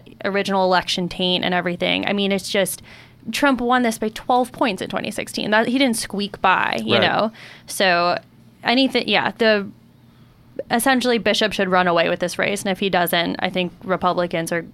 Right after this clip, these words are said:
Speaker 1: have reason to worry. And based on how much outside spending has poured in at the end of this election, they are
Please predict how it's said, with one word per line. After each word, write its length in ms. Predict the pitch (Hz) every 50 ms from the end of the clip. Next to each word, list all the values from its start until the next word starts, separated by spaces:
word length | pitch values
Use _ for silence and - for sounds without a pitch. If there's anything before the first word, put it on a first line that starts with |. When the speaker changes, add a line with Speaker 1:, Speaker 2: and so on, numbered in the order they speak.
| - -
Speaker 1:
have 400 | 202 - 196 185 175 175 175 -
reason 340 | 185 190 190 185 180 196 196
to 120 | - - 185
worry. 340 | 180 185 - 73 76 -
And 140 | - 214 208
based 220 | 208 202 190 - 214
on 80 | 202
how 180 | 196 - 196 190
much 220 | 190 185 - -
outside 420 | - 190 185 185 - 185 185 180 -
spending 420 | - - 175 170 180 185 180 180
has 140 | 175 180 180
poured 380 | - - - 208 190 185 185 180
in 160 | 175 175 175
at 100 | 175 175
the 100 | 185 180
end 120 | 175 175
of 60 | 175 170
this 160 | 170 170 -
election, 460 | 180 180 - - - - 190 180 175
they 120 | 170 170
are 380 | - 78 85 69 65 - 202 196